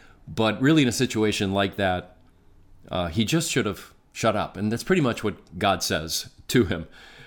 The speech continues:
because it says, "While he was speaking, a cloud appeared and covered them, and they were afraid as they entered the cloud. A voice came from the cloud saying, 'This is my son,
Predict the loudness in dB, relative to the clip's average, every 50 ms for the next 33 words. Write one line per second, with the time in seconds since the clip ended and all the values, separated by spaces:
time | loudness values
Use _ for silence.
0 | -10 -2 0 2 2 4 2 2 2 4 4 4 4 4 2 2 4 6 6 6
1 | 6 4 2 0 0 0 -2 -2 0 0 0 0 0 -2 -2 -4 -2 0 2 4
2 | 4 2 0 -2 -6 -6 -2 0 0 2 2 2 0 -2 -4 -4 -6 -6 -2 -2
3 | 0 0 0 -2 -4 -4 -6 -6 -6 -8 -10 -12 -20 -20 _ -20 -20 -8 -2 0
4 | 0 2 2 0 -2 -2 -4 -2 0 2 2 2 0 -2 -8 -10 -10 -8 -8 -8
5 | -8 -6 -4 -4 -4 -4 -4 -6 -6 -8 -8 -14 -20 -20 _ _ _ -12 -12 -8
6 | -4 -2 -2 -2 -4 -6 -10 -12 -18 -20 -20 _ -20 -20 -20 _ _ _ -20 _
7 | -4 -4 -2 2 4 6 8 8 6 4 2 -4 -8 -10 -10 -8 -2 2 4 4
8 | 6 4 4 2 -2 -8 -16 -6 0 0 2 2 2 0 -2 0 0 0 0 0
9 | -2 -2 -4 -2 -2 -2 -4 -4 -6 -10 -14 -18 -20 -20 -20 _ _ _ -6 -4
10 | 2 4 4 4 4 2 2 0 2 2 2 2 2 0 -2 -2 -2 -2 -2 -4
11 | -6 -8 -10